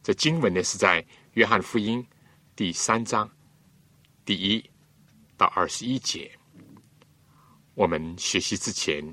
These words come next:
让我们先祷告。亲爱的天父，我们从圣经里面，我们知道你创造我们的时候是多么的美好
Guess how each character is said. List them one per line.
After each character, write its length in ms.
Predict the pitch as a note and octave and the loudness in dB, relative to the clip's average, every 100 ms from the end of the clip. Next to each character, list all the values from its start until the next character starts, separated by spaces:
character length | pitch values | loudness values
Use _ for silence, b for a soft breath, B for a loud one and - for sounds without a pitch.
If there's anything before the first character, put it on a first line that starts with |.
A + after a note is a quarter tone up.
| - _ _ _ _ _ _ _ - | -18 _ _ _ _ _ _ _ -2
让 160 | F#2 | 0
我 80 | D#2 | 0
们 80 | D2 | -6
先 240 | - E2+ | -2 -2
祷 220 | - D2+ - | -2 -8 -6
告。 260 | - - - _ _ _ _ _ _ b b b _ _ _ _ _ _ _ | -10 -10 -14 _ _ _ _ _ _ b b b _ _ _ _ _ _ _
亲 240 | - - F#2+ | -8 -4 0
爱 100 | F2+ | 0
的 80 | E2 | -2
天 200 | - F#2 | 0 0
父， 380 | D#2+ D#2 D#2+ G2 - B B B B B B B B B _ _ _ _ _ _ | 0 -4 -4 -6 -14 B B B B B B B B B _ _ _ _ _ _
我 100 | F#2+ | -2
们 80 | E2 | 0
从 160 | F#2+ | -4
圣 240 | E2+ A2 F#2 | -4 -4 -4
经 160 | G#2 | -2
里 80 | F#2 | -4
面， 220 | D#2 F2+ | 0 -2
我 100 | E2 | -2
们 80 | D#2+ | -6
知 180 | - - | -6 -8
道 340 | - F2 - - | -4 -4 -4 -8
你 140 | F#2 | -8
创 320 | - - G2 | -6 -4 -2
造 120 | G2 | 0
我 120 | F2+ E2+ | 0 -2
们 80 | E2 | -4
的 80 | |
时 160 | E2+ - | -6 -6
候 300 | - F#2 F2 | -6 -8 -6
是 200 | - - | -6 -4
多 160 | - F2+ | 0 -2
么 80 | F2 | -2
的 60 | |
美 200 | E2 D#2+ | -6 -4
好 380 | D#2+ - D#2 - | -2 -2 -2 -4